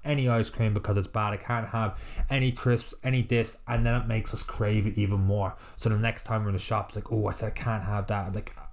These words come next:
"Ah, but I really, really, really want it." Maybe just this time, just the exact same lock jar, the phone was put away. It's like, "I really can't reach for it." Um, but then people, then you're like, "Oh, uh, feck it." And you grab it. Next thing you know, you're scrolling on your phone for twenty, thirty minutes because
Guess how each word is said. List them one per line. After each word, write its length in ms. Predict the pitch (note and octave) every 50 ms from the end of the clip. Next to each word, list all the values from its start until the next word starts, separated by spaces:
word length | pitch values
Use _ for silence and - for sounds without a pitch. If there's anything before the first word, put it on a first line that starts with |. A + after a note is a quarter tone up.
| - -
"Ah, 420 | - - D3 D3 D3 D3 D3 D3
but 120 | C#3+ D3 D#3
I 20 |
really, 260 | D3+ D#3+ E3 E3 E3
really, 200 | E3 E3+ E3 E3
really 180 | E3 E3+ E3+ E3+
want 220 | E3 F3+ F3 E3+
it." 80 | D#3+ - - - - - - - - -
Maybe 560 | - A#2 B2+ B2+ B2+ C#3 C#3 C3+ C3 C3 C3 A#2+
just 280 | B2+ C3 A#2 - -
this 200 | C3+ B2 A#2 -
time, 260 | - A#2 A2+ G#2 G2
just 200 | G2 C3+ B2 -
the 60 | - C3+
exact 320 | A#2 A2+ B2 B2+ B2 -
same 280 | - C3+ B2 A2+ A2+ A#2
lock 220 | B2 A#2+ A#2 -
jar, 300 | - B2 A#2 A2+ G#2+ - - - - -
the 80 | A2
phone 300 | - - B2 B2 B2 A#2
was 120 | A#2 - -
put 200 | - - B2 A2+
away. 200 | A2 A#2 A2+ A2+
It's 80 | G#2+
like, 80 | A2+ G#2+
"I 40 | A#2
really 500 | A#2 A#2 A#2+ B2 C3+ C3 C3 B2+ C3 B2
can't 360 | - C3+ C3 B2 B2 A2+ A#2
reach 260 | B2 B2+ B2 B2 -
for 220 | - - A#2 G#2
it." 100 | F#2+ - - - - - - - - - -
Um, 520 | - A2+ A2 G#2+ G#2+ G#2+ G#2 G#2 G#2 G2 -
but 140 | B2 A2+ -
then 180 | B2+ A#2+ A2
people, 280 | - - B2 A#2+ - G#2
then 320 | G#2 A2+ A#2+ A2+ A2 A2
you're 120 | A2 G#2+ G#2+
like, 200 | G#2 G2+ - - -
"Oh, 160 | A#2+ A#2 A2+
uh, 140 | - - - - - - - -
feck 200 | D3 C3 - -
it." 60 | - - - -
And 160 | A#2 A2+ A2+
you 120 | A2+ A2+ G#2
grab 260 | G#2+ A#2+ A#2 A#2 A2
it. 60 | A2
Next 220 | A2 A2 - - -
thing 100 | A#2+ A2+
you 60 | G#2
know, 160 | A2+ A2 A2
you're 100 | B2+ B2+
scrolling 420 | - - - A#2 A2 A2 A2 A2
on 80 | G#2+ G#2+
your 80 | G#2+ G2+
phone 260 | - A#2 A2+ A2 G#2+
for 120 | G#2+ -
twenty, 260 | G2+ - A#2 A2 G#2+
thirty 200 | G2 G#2 G#2+ G#2
minutes 220 | G2+ G#2 G#2 G2+ -
because 480 | - A2+ - - A2+ A2 G#2 - -